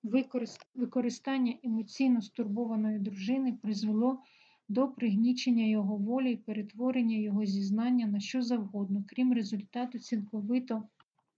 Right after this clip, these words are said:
вільного і, і безпримусового вибору. Кура погодився спитати свого клієнта, чи поговорить він зі мною, і передав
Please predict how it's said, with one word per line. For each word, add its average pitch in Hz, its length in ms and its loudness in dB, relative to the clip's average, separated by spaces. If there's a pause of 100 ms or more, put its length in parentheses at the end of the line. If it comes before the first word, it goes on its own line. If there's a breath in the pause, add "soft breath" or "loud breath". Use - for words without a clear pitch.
(260)
вільного 233 580 2
і, 214 140 2 (360)
і 226 280 2 (380 loud breath)
безпримусового 220 1500 0
вибору. 202 540 -2 (800)
Кура 311 280 4
погодився 247 720 0
спитати 262 640 -6
свого 233 340 -4
клієнта, 226 600 0
чи 208 160 -10
поговорить 247 800 -2
він 226 160 2
зі 220 160 2
мною, 208 400 0 (100)
і 214 40 -12
передав 233 600 -2